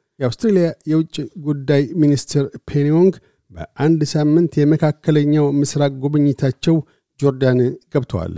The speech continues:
ሚኒስትር ዋንግ ጆርዳን የገቡት ዛሬ ማክሰኞ ጥር ሰባት ሲሆን፣ የተኩስ አቁም ድርድር እንዲደረግ ጥሪ አቅርበዋል። ሴናተር ዋንግ በቀጠናው ጉብኝታቸው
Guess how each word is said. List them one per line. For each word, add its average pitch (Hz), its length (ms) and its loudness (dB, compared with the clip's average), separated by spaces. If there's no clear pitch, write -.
ሚኒስትር 90 380 -8
ዋንግ 120 300 2
ጆርዳን 143 460 0
የገቡት 131 560 -2
ዛሬ 92 200 -4
ማክሰኞ 151 680 2
ጥር 160 300 -6
ሰባት 143 340 -2
ሲሆን፣ 107 280 0
የተኩስ 101 540 -6
አቁም 151 320 -4
ድርድር 143 500 0
እንዲደረግ 139 640 -2
ጥሪ 131 200 0
አቅርበዋል። 98 460 -4
ሴናተር 90 380 -8
ዋንግ 117 240 0
በቀጠናው 151 720 -2
ጉብኝታቸው 143 720 0